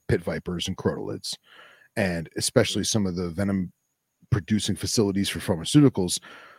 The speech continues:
They're losing animals, and they're trying to con-, they're trying to contain it, and they are containing it. But I imagine that that's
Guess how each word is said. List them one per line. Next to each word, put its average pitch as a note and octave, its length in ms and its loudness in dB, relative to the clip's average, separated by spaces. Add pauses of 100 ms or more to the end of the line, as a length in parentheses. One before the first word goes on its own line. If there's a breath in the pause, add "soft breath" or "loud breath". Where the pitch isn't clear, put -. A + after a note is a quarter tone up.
(140 loud breath)
They're E2 100 -8
losing F#2+ 320 4
animals, G2 400 2 (160)
and G#2+ 80 0
they're F#2 100 0
trying A2 240 4
to - 80 0
con-, F#2 180 -4 (100)
they're A2 80 4
trying F3 280 6
to C#3+ 40 8
contain A#2+ 320 4
it, F#2+ 60 0
and F#2+ 80 2
they A#2+ 60 8
are B2 140 6
containing G2+ 500 2
it. - 100 -12 (160)
But F#2+ 240 2 (500 soft breath)
I G#2 240 4
imagine G#2+ 540 4
that F2 100 -2
that's G2 200 0